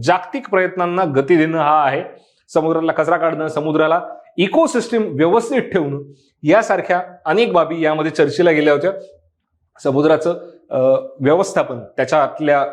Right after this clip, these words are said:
वेस्टेजचं व्यस-, व्यवस्थापन सुद्धा करणं, हे सुद्धा गरजेचा भाग आहे. पुढे बघा, चिपको आंदोलन याच्या सुवर्ण महोत्सवानिमित्त कोणत्या उपक्रमाची घोषणा करण्यात आली? चिपको आंदोलनाला पन्नास वर्ष झालेली आहे. सुंदरलाल बहुगुणा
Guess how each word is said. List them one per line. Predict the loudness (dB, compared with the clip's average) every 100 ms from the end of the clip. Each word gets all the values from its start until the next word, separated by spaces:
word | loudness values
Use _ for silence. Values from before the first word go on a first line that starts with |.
| 0
वेस्टेजचं | 0 0 -2 0 0
व्यस-, | 0 -2 0
व्यवस्थापन | 0 0 -2 -2 -4
सुद्धा | -2 -2
करणं, | -2 -4 -8 -10 _ -2
हे | 0
सुद्धा | 0 0 2
गरजेचा | 2 2 2 0 -2
भाग | -2 0 0 0
आहे. | -4 -10 _ _
पुढे | 2 4
बघा, | 4 2 0 -14 -20 _ _ -8
चिपको | -6 2 2
आंदोलन | 2 0 0 -6 -16 -14 -4
याच्या | 0 0
सुवर्ण | 2 4 6 4
महोत्सवानिमित्त | 2 2 2 2 2 0 -2 -6 -2
कोणत्या | 0 2 4
उपक्रमाची | 2 2 -2 0 -2 -2
घोषणा | -2 0 -2
करण्यात | -2 -2 0
आली? | -2 -2 -8 -20 -4
चिपको | -2 2
आंदोलनाला | 0 2 2 2 0
पन्नास | 0 0 0 0
वर्ष | 0 2
झालेली | 2 2 2
आहे. | 0
सुंदरलाल | -2 -2 0 2 0
बहुगुणा | 0 0 0 -2 -4